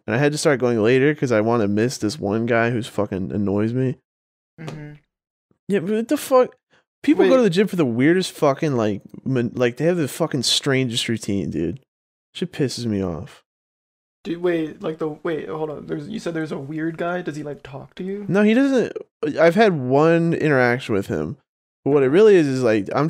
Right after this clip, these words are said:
Speaker 1: I'm sitting there trying to focus. I'm doing, like, my fucking, you know, shoulder presses or deadlifts or whatever. And it's like,
Speaker 2: Mm-hmm.
Speaker 1: honestly,
Speaker 2: I love
Speaker 1: dude,
Speaker 2: shoulder
Speaker 1: it's like, it
Speaker 2: press.
Speaker 1: takes me so much fucking concerted effort to just focus on it and, like, do my eight
Speaker 2: Yeah.
Speaker 1: sets. You're, you know, you,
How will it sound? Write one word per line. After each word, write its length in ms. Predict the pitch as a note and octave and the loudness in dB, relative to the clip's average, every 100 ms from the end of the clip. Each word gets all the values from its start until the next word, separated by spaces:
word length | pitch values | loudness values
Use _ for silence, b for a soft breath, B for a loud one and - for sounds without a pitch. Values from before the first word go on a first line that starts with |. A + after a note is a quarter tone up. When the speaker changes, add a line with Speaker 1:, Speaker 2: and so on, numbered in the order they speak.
| - | 0
Speaker 1:
I'm 120 | D3 | -2
sitting 220 | D#3 G3 | 0 0
there 120 | E3 C3+ | 0 0
trying 220 | E3 C#3 | 0 -2
to 40 | |
focus. 460 | A2 A#2 A#2+ C3+ B2+ | 0 0 0 -2 -2
I'm 140 | A#2 | -2
doing, 200 | B2 B2 | -2 0
like, 220 | A2 G#2 | 0 -2
my 180 | G#2 G2+ | -2 -4
fucking, 640 | G#2 A2+ F#2+ G#2 G2 D#2 - _ _ _ _ _ _ _ _ _ _ - | -4 -4 -4 -4 -4 -6 -10 _ _ _ _ _ _ _ _ _ _ -10
you 120 | A#2+ | -6
know, 100 | D#2+ | -6
shoulder 400 | - G2 G2+ A2 | -4 -2 0 -2
presses 400 | G#2+ A2+ A#2 A#2 | -2 -2 -4 -4
or 100 | A2 | -4
deadlifts 460 | G2+ A2 A#2 B2 - | 0 0 0 -2 0
or 60 | |
whatever. 280 | C3+ C3+ C#3 | 0 2 0
And 160 | A2 A#2 | -2 -4
it's 140 | A2 | -2
like, 320 | A2+ G#2+ - - F#3 | -2 -2 -6 -14 -12
Speaker 2:
Mm-hmm. 340 | C#3 C#3+ C#3+ | -8 -6 -2
Speaker 1:
honestly, 380 | C3 D3+ D#3+ F#3 | 0 0 0 0
Speaker 2:
I 20 | |
love 80 | E3 | 0
Speaker 1:
dude, 120 | F#3 | 2
Speaker 2:
shoulder 100 | F3+ | 2
Speaker 1:
it's 160 | D3 C#3+ | 2 0
like, 120 | B2+ | 0
it 20 | |
Speaker 2:
press. 200 | A2+ B2+ | 0 -2
Speaker 1:
takes 240 | D#3+ C#3+ - | -2 -4 -2
me 120 | C3 | -4
so 320 | - C3+ C3 | -2 0 0
much 240 | C3+ B2+ | 0 -2
fucking 460 | - A#2 A2+ A#2 A2+ | -2 -2 -2 -4 -4
concerted 680 | - C3 - - A#2+ A#2 G2 | -4 -4 0 2 2 2 2
effort 380 | G2+ G#2+ A#2+ A2 | 0 0 -2 -2
to 140 | A#2 | -4
just 200 | A2+ G#2 | -4 -4
focus 460 | - G#2 A2 C3 B2+ | -2 -2 -2 -4 -2
on 180 | B2 | 0
it 180 | C3 B2+ | 0 -2
and, 140 | - A2+ | -4 -4
like, 220 | G#2 G#2 | -4 -4
do 100 | B2 | -4
my 160 | A#2 G#2 | -2 0
eight 160 | A#2 A2+ | 0 0
Speaker 2:
Yeah. 0 | |
Speaker 1:
sets. 400 | - A2+ A#2+ B2 | 0 0 0 -2
You're, 80 | |
you 180 | - C3+ | -2 0
know, 80 | C3+ | 0
you, 160 | C3+ | 0